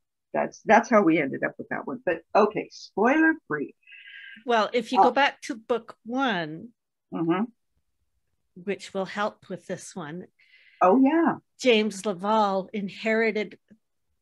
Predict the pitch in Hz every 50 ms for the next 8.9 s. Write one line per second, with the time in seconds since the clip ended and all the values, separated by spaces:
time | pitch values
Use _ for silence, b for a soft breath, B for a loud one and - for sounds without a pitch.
0 | _ _ _ _ _ _ _ _ _ _ 202 170 - 214 - - 269 269 - -
1 | 220 226 196 175 196 - - - - 175 - - 202 202 190 180 - 208 180 175
2 | - 175 165 - - 233 233 214 160 143 - 185 190 - _ _ _ _ _ _
3 | _ _ - 165 165 - - - - - _ _ - - - 185 - 226 247 269
4 | 254 294 233 202 - - - - - 226 - - 294 277 277 226 208 220 214 -
5 | 226 220 220 214 196 190 190 - - - - 196 170 - _ _ _ _ _ -
6 | 175 170 226 214 208 208 160 190 185 180 185 - - - _ _ - - 196 -
7 | - _ _ _ _ _ - 196 180 180 180 170 - - 185 170 - 160 156 -
8 | 175 170 - - - 180 165 156 - - 175 - 277 359 - - - _